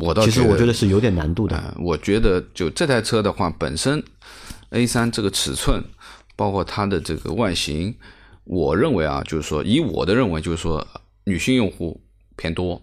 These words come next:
Speaker 2: 女性用户偏多，
Speaker 1: 因为我身边有很多
Speaker 2: 嗯。
Speaker 1: 开A三的，或者说乘A三换成其他车的。应该说这台车从功率上讲，其实对于女孩子用，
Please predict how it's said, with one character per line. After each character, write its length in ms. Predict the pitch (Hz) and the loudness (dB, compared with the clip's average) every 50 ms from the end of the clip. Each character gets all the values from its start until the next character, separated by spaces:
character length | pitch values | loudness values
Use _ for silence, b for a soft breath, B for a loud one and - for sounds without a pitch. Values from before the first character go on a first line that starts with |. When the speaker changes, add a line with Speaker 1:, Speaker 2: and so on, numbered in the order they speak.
| - _ - - | -14 _ -6 -2
Speaker 2:
女 120 | 92 87 | 0 2
性 100 | 82 98 | 2 4
用 100 | 95 90 | 4 6
户 180 | 95 110 113 117 | 6 6 8 6
偏 80 | 107 104 | 6 6
多， 0 | |
Speaker 1:
因 140 | 98 - | 4 2
为 100 | 95 98 | 2 2
我 160 | 92 87 87 85 | 4 4 2 2
身 180 | - 131 131 | 2 2 2
边 140 | 135 139 131 | 2 2 2
有 100 | 107 104 | 2 2
很 280 | - - 92 69 73 67 | 0 -2 -4 -4 -4 -2
多 280 | 85 101 120 - - - - | 0 0 0 -2 -4 -6 -8
Speaker 2:
嗯。 280 | - - - - - - - _ _ _ _ _ _ _ - | -8 -8 -6 -8 -12 -16 -20 _ _ _ _ _ _ _ -8
Speaker 1:
开 180 | - - - | -4 -2 0
A 120 | 87 95 87 | 0 0 0
三 180 | 90 92 87 | 0 0 -2
的， 80 | 78 76 | -2 -2
或 180 | - - 95 | -2 -2 -2
者 60 | 85 78 | -2 -2
说 160 | - 92 85 | -2 -2 -2
乘 260 | - - 80 85 95 | -2 -4 -4 -4 -2
A 180 | - 101 107 95 | 0 0 0 2
三 200 | 110 101 101 101 | 2 2 0 0
换 220 | 101 - 110 - | 0 0 -2 0
成 140 | - 90 82 | 0 -2 -4
其 100 | - - | -4 -4
他 140 | 85 80 78 | -4 -4 -2
车 160 | - 82 - | -2 -2 -2
的。 140 | 78 71 - - - _ _ _ B B B B B B B B B B - | -4 -4 -8 -12 -18 _ _ _ B B B B B B B B B B -2
应 160 | 123 131 123 | 0 2 2
该 180 | 127 131 123 120 | 2 2 2 2
说 200 | - 123 113 110 | 2 0 0 0
这 140 | - - 123 | 0 0 0
台 140 | 107 92 | 0 0
车 260 | 85 - 107 95 90 B B B B B B B B B B B B B B B | 0 0 0 0 0 B B B B B B B B B B B B B B B
从 220 | - - 92 104 110 | -6 -2 -2 -2 0
功 180 | - 160 185 | 0 0 0
率 100 | 190 147 | 2 2
上 180 | 110 110 95 85 | 2 2 0 0
讲， 420 | - 73 65 65 69 71 71 - - - _ _ _ - | -2 -2 -2 -2 -2 -4 -4 -6 -10 -18 _ _ _ -12
其 180 | - - 87 - | -6 -4 -2 -2
实 360 | - - 87 87 87 82 82 - - | -2 -2 -2 -2 -2 -4 -6 -6 -4
对 120 | - 98 | -2 0
于 140 | 92 92 92 | 0 0 0
女 100 | 85 76 | -2 -2
孩 160 | 76 76 85 | -2 -4 -4
子 160 | 101 117 113 | -2 0 0
用， 260 | 110 107 98 85 - | 0 0 0 -2 -4